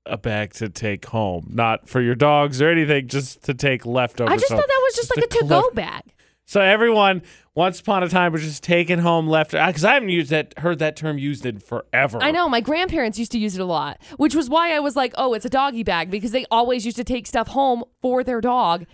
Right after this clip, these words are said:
Speaker 2: specifically. Like, they used to take their dog to go to McDonald's, and they'd get 'em, like,
Speaker 1: Yeah,
Speaker 2: a
Speaker 1: right.
Speaker 2: sausage, egg, and cheese, uh, or, like, a, what are they called? I don't even, McMuffin or whatever.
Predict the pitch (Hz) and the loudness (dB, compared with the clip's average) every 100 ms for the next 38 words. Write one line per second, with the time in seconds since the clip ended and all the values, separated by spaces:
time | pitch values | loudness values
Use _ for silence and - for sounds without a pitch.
0 | _ _ - - 311 277 175 170 233 392 | _ _ -10 -4 -2 -2 -2 -2 0 0
1 | 392 494 494 453 453 392 277 277 311 247 | 0 0 -2 -2 -2 -2 0 0 0 -4
2 | 254 254 247 233 226 254 214 180 190 - | -4 -4 -4 0 0 2 0 -2 -6 -20
3 | - 226 254 220 247 247 247 160 165 156 | -6 -2 0 0 -2 0 0 2 4 4
4 | 127 120 - 277 277 277 220 247 247 240 | 2 -4 -2 0 0 -2 -2 -2 -2 -2
5 | 254 240 220 - - _ _ - 214 196 | -2 -2 -4 -10 -20 _ _ 0 2 4
6 | 185 165 - - 233 208 214 220 190 175 | 2 0 -4 0 2 2 0 2 2 2
7 | 170 165 _ _ - 254 165 185 147 156 | 0 -4 _ _ -10 -6 -2 -2 -2 -2
8 | 254 214 175 160 226 196 208 208 220 233 | -2 -2 -2 0 -2 0 -2 -2 -2 -2
9 | 208 - 220 220 214 226 | -6 -6 -4 -2 0 -2